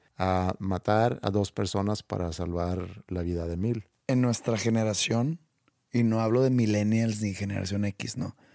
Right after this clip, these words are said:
Speaker 2: Nuestra generación viva ahorita,
Speaker 1: Ujú.
Speaker 2: y por más egoísta que suene,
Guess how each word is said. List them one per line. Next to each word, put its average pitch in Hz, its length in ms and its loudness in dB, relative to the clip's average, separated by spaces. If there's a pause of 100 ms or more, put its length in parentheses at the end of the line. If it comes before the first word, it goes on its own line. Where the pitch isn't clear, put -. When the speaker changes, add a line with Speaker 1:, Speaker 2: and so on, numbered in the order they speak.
(380)
Speaker 2:
Nuestra - 200 -2
generación 110 640 0
viva 127 380 4 (200)
ahorita, 113 460 -2 (280)
Speaker 1:
Ujú. 90 140 -4 (440)
Speaker 2:
y 113 80 2
por 107 220 -2
más 113 160 0
egoísta 120 460 2
que 110 100 -4
suene, 123 420 0